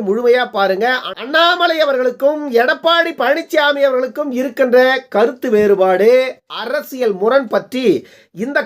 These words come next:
காணொளியில சற்று விரிவாகவே பார்க்கவிருக்கிறோம் அன்பு உறவுகளே. நம்முடைய சேனலை சப்ஸ்கிரைப் செய்து கொண்டு நம்முடைய காணொளிக்கு ஒரு லைக் செய்து தொடர்ந்து பாருங்கள் அன்பு உறவுகளே.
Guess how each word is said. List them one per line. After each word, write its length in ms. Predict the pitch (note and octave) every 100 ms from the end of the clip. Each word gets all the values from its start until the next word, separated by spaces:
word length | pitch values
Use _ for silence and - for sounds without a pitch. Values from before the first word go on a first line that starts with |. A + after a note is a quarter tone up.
| A3+
காணொளியில 580 | A#3+ E4 E4+ D4 C#4 C#4 B3+
சற்று 300 | A#3 B3 A3 C#3 - F3
விரிவாகவே 600 | A3+ D4 D4+ C#4+ C#4+ C#4+ D4 G#3+
பார்க்கவிருக்கிறோம் 800 | A#3 A3+ A#3 G3+ F#3+ G3 B3 C4+ - A3
அன்பு 220 | A3 A3+ G3
உறவுகளே. 400 | F#3 F3 G#3+ C#4+ - _ -
நம்முடைய 280 | G3 F#3+ F#3+ - G#3
சேனலை 340 | A3+ A#3 B3+ B3+ G3+
சப்ஸ்கிரைப் 460 | F3 G3 A#3+ - G#3
செய்து 180 | G3+ G3
கொண்டு 240 | F#3+ B3+ C#4 - _ - G3
நம்முடைய 260 | C4+ D4 C#4 A3+
காணொளிக்கு 520 | B3 B3+ A#3+ G#3+ A#3+ A3
ஒரு 80 | G3
லைக் 220 | A#3 A#3
செய்து 220 | A#3 A3+ C4 G3
தொடர்ந்து 340 | A3 A#3 A3 D3+ - E3+
பாருங்கள் 420 | F#3+ F3 D#3 G#2 - E3+
அன்பு 200 | F#3+ E3 D#3
உறவுகளே. 380 | C#3+ C3 A2+